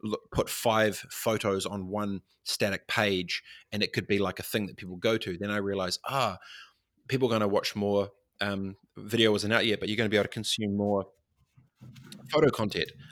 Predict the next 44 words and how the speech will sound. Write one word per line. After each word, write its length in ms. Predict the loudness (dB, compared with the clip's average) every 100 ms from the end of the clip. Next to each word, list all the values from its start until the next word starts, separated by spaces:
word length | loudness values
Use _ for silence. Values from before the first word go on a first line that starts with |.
| 0
Ah, 320 | 4 6 4 2
communities 560 | 0 2 4 4 4 2
are 60 |
gonna 340 | 2 2 2 -2 -8 _ -4
get 340 | -2 -2 -6 -10 -20 -20 _ -2
kind 160 | 0
of 140 | 0 0
curated 520 | 2 6 6 6 4
and, 160 | 0 -2
and, 200 | -2 -4
and, 380 | -2 -2 -2 -6 -10 -14 -4
and 160 | 0
get 180 | 0 0
glued 420 | 4 6 8 6 2
towards 480 | -2 0 2 2 0
content. 400 | 2 2 0 -4
Ah, 260 | 2 4 4 -2 -14 -10
so 160 | 0 2
then 120 | 2
how 180 | 4 4
do 80 | 6
you 80 | 4
commercialize 800 | 2 4 4 6 4 4 2 -2
a 80 | -2
platform 580 | 2 2 2 -2 -2 0
that, 240 | 0 -2 -4 -10 -4
that 200 | -2 -4 -12 -4
drives 580 | 2 4 4 4 2 2
niche 380 | 2 2 4 2
content 400 | 2 -2 -2 -2
for 120 | -4
communities? 540 | -4 -4 -2 -2 -4 -4 0
That's 220 | 2 4
interesting. 480 | 2 -2 -4 -6 -8 -10 -10 -10 -8
And 120 | 2
that's 220 | 6 6
when 120 | 4 0
the 80 |
first 260 | 2 2 2
thing 100 | 0
popped 300 | 0 0 4
up, 160 | 2 2
when 120 | -4
I, 160 | -4